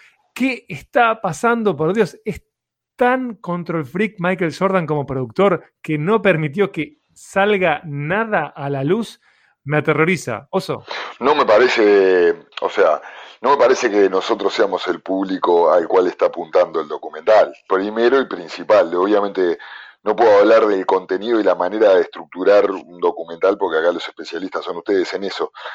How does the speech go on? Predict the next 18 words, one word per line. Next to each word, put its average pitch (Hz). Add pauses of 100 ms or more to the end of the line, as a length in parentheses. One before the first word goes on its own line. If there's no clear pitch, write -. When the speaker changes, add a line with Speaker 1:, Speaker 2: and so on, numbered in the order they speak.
(200)
Speaker 2:
Pero 113
dudo, 160 (180)
pri-, 110
obviamente, 110
de 90
que 85
Michael 90
Jordan 90
has-, 90
haya 101
abierto 95
la 82
puerta -
cien 110
por 98
ciento 101 (220)
al 104
drama, 117